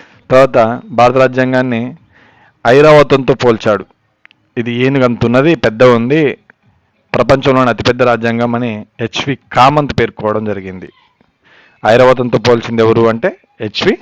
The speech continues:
కామంత్. తర్వాత భారత రాజ్యాంగం న్యాయవి-, న్యాయవాదుల స్వర్గం అని పేర్కొన్నాడు. ఎవరు? ఐవర్ జెన్నింగ్స్. ఎందుకంటే భారత రాజ్యాంగంలో ఆ సభ్యులందరూ దాదాపు లా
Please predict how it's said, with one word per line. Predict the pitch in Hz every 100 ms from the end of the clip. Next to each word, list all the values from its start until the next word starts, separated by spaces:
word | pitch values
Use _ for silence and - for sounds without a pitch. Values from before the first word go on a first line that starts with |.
| _ _ -
కామంత్. | 110 107 101 - - _ _ _ - _ -
తర్వాత | 131 139 131 123 135 _ _ _
భారత | 127 131
రాజ్యాంగం | 135 131 127 117
న్యాయవి-, | 120 139 151 143 131 139 -
న్యాయవాదుల | 131 120 135 143 135 127 147
స్వర్గం | - 120 113 135 139
అని | 131
పేర్కొన్నాడు. | 120 117 - 113 107 101 95 95 -
ఎవరు? | 117 123 117 113 117 - - - - _ 117
ఐవర్ | 117 131 185 196 _ _ _ _
జెన్నింగ్స్. | 113 120 120 117 101 - -
ఎందుకంటే | 117 123 131 131
భారత | 113 117 127
రాజ్యాంగంలో | 123 120 127 127 127 131 127
ఆ | 110
సభ్యులందరూ | 113 113 123 120 131
దాదాపు | 143 120 117 123 123
లా | 117 120